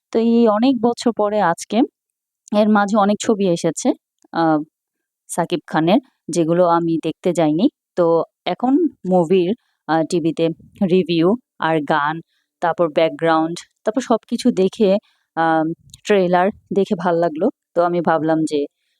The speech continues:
আহ, যাই, দেখি কেমন। ছবি দেখে আমার, উম, আমি বলবো সবাই ফ্যামিলি নিয়ে অবশ্যই ছবিটা দেখতে যাবেন। আহ, ছবিটা খুবই সুন্দর হয়েছে। আমি কখনো ভাবিনি যে আমাদের বাংলা সিনেমা এত সুন্দর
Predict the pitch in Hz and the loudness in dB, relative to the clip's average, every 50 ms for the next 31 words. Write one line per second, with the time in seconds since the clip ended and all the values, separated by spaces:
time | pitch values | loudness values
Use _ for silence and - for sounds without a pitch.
0 | _ _ _ 151 160 160 151 139 170 156 151 156 175 185 165 170 - - 180 - | _ _ _ -2 0 0 2 2 2 2 2 2 0 -2 -2 -4 -4 -4 -6 -4
1 | 180 160 151 160 170 202 240 - _ _ _ _ _ _ _ _ - - 180 175 | -2 -2 0 0 0 0 -2 -4 _ _ _ _ _ _ _ _ -2 0 0 2
2 | 185 190 170 180 - - 220 196 185 180 - _ _ _ _ _ _ _ _ _ | 2 2 0 0 -2 -2 -2 -2 -2 -2 -4 _ _ _ _ _ _ _ _ _
3 | _ _ _ - 170 175 175 175 175 165 165 170 - _ _ _ _ _ _ - | _ _ _ -4 0 0 2 2 2 0 -2 -4 -6 _ _ _ _ _ _ -12
4 | 156 175 175 160 180 - 180 185 208 214 196 240 254 254 247 269 285 - - 220 | -6 -4 -4 -2 -2 -2 0 0 0 2 2 4 2 4 2 0 0 0 0 0
5 | 196 196 208 - - 202 196 202 202 214 220 233 220 226 233 226 190 170 170 170 | 0 0 -2 -2 -2 -2 -2 0 0 0 0 2 2 2 4 4 2 2 0 -2
6 | 190 214 - - - - 247 262 262 247 - 254 208 214 214 214 196 202 - - | -2 -2 -2 -4 -2 0 0 0 0 -2 -2 -2 -2 0 0 -2 -2 -4 -2 -2
7 | 208 208 190 180 156 185 233 370 - _ _ _ _ _ _ _ _ _ - 165 | -2 0 0 0 2 2 0 0 0 _ _ _ _ _ _ _ _ _ -4 -2
8 | 165 160 160 160 165 - _ _ _ _ _ - - 180 - - 220 - - - | 0 0 0 -2 -4 -8 _ _ _ _ _ -4 -4 -2 0 -2 -2 -2 0 0
9 | 240 240 214 277 - - 285 269 262 262 269 247 233 240 226 220 - - 233 226 | 2 2 2 0 0 2 0 2 2 2 2 2 2 2 0 0 0 0 0 0
10 | 277 349 - _ _ _ _ _ _ - 180 185 185 185 202 208 - 226 220 226 | 0 0 -2 _ _ _ _ _ _ -6 -4 -4 -2 -2 -2 -2 0 0 0 2
11 | 180 196 185 190 208 214 208 196 196 180 180 165 175 170 175 170 175 175 185 202 | 2 0 0 0 0 -2 0 0 2 2 2 2 0 0 0 -2 -4 -4 -8 -10
12 | - - 202 196 202 202 202 - - _ - 190 - - 226 220 - - 226 220 | -8 -4 -4 -2 0 0 0 0 -2 _ -10 -12 -4 -2 -2 -2 0 0 0 2
13 | 214 214 202 214 | 4 4 4 2